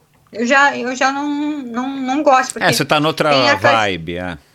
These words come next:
Speaker 1: tem a coisa dos profissionais que moram aqui perto, né? O casal, o Luke e Mackenzie, o casal, eles moram aqui. Do, na, eles são nossos vizinhos.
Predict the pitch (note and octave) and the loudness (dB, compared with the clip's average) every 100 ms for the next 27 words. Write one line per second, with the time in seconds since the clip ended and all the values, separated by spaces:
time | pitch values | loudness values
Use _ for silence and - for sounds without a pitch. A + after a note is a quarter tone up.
0 | _ - E4 F#4 D#4+ D4+ E4 - D4 D4+ | _ -4 -2 -4 -4 -4 -4 -10 -12 -12
1 | - D4+ D4 C#4+ F#4 - C4+ B3 A#3 A#3 | -10 -8 -2 -2 -2 -8 -12 -6 -4 -4
2 | A3+ A3+ A#3+ A3 G#3 G3 - A3 B3 C4 | -8 -10 -10 -6 -6 -6 -10 -4 -2 0
3 | B3+ A#3+ A#3 A3+ A3 A3+ A3 A#3 A3 A3 | 0 -2 0 -4 -4 -10 -6 -6 -6 -6
4 | G#3+ G#3 - G#3+ G#3+ G3 G3+ G#3+ G#3+ G#3 | -8 -8 -6 -4 -2 -2 -2 -4 -2 0
5 | A3+ B3 - E4+ D4+ - _ _ _ - | 2 0 2 2 0 -4 _ _ _ -20
6 | - F#3 G3 G3 G3+ G#3 G3+ - F#3+ A3 | -12 -4 -4 2 4 4 0 -6 -6 -4
7 | G#3+ A3+ A3+ A#3 C#4 C4+ C#4+ C#4 A3 F#3 | -2 -2 -2 0 0 0 0 0 -2 -4
8 | - | -16